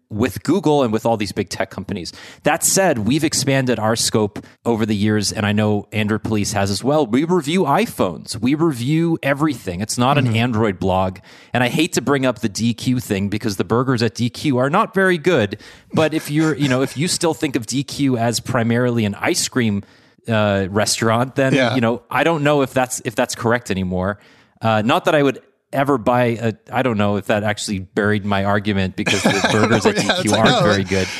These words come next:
Speaker 2: you know, D Q does make some pretty good, like, like, they got, like, a basket with some bread and some chicken fingers that I really like.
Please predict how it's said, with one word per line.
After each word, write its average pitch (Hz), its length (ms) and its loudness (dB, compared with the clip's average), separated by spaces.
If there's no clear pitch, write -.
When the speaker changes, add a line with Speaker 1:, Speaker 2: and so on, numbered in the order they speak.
Speaker 2:
you 220 140 4
know, 214 80 4
D 247 140 2
Q 277 140 2
does 254 240 2
make 240 140 2
some 196 140 -2
pretty 196 240 0
good, 175 240 0
like, 120 180 -2
like, 107 260 -8
they 131 120 0
got, 139 140 0
like, 131 140 0
a 131 60 -2
basket 131 360 -2
with 127 80 -6
some 120 160 -4
bread 131 320 -2
and 120 120 -4
some 104 180 -6
chicken 135 260 -6
fingers 151 320 -4
that 151 80 -4
I 151 40 -4
really 151 260 -6
like. 160 320 -8